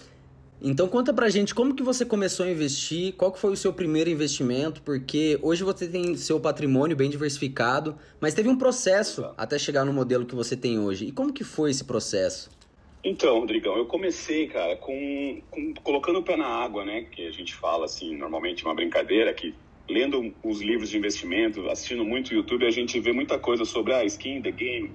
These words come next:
Speaker 2: comece a investir na prática. E a minha irmã, eu tenho uma irmã mais nova, dois anos mais nova que eu, que ela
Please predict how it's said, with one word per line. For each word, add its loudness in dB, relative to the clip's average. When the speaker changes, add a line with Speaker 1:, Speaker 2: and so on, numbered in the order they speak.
Speaker 2:
comece -4
a -2
investir -4
na -6
prática. -2
E -2
a 4
minha 2
irmã, 0
eu 0
tenho -6
uma -4
irmã -2
mais -6
nova, -2
dois -2
anos -6
mais -6
nova -2
que -4
eu, 4
que 2
ela 4